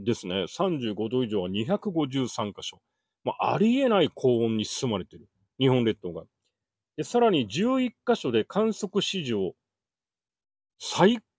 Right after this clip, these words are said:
高の温度、気温になっているということなんですよ。もうこれもありえない。初めてですね。で、さらに、福島県伊達市ってありますよね。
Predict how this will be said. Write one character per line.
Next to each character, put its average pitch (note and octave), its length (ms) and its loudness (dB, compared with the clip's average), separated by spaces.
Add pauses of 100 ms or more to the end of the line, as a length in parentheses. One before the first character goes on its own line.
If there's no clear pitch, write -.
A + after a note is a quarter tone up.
高 G3 420 4
の G#3+ 260 6 (280)
温 C#3 280 2
度、 F2+ 120 -4
気 - 200 -2
温 C3 180 4
に D#3+ 100 6
な G#2+ 100 2
っ - 140 -6
て F#2 80 -8
い F#2 60 -8
る - 120 -20 (540)
と D3 100 4
い C3+ 40 6
う A2+ 40 2
こ G#2+ 100 -2
と F#2 60 -6
な E2+ 60 -8
ん - 40 -12
で - 40 -20
す - 100 -20
よ。 - 80 -18 (440)
も D#3 80 -4
う - 20 -16
こ A3+ 140 4
れ A#3+ 80 6
も A#3 320 2
あ D#3 120 4
り F#3+ 200 4
え D3+ 80 6
な F2+ 140 -2
い。 - 100 -16 (420)
初 D#3+ 280 2
め D#3 100 2
て F2+ 100 -6
で E2 80 -12
す - 100 -12
ね。 G#2+ 200 -4 (580)
で、 E3+ 120 2
さ C4 260 -2
ら A#3+ 140 2
に、 G#3+ 280 0 (520)
福 C4 200 -6
島 B3 320 -2
県 A#2+ 240 2
伊 F#2 60 -6
達 C#3+ 280 0
市 - 140 0
っ A2+ 40 -4
て - 200 -4
あ - 20 -2
り F#2+ 60 -4
ま E2+ 100 -6
す - 100 -16
よ F#2+ 60 -12
ね。 G#2+ 200 -4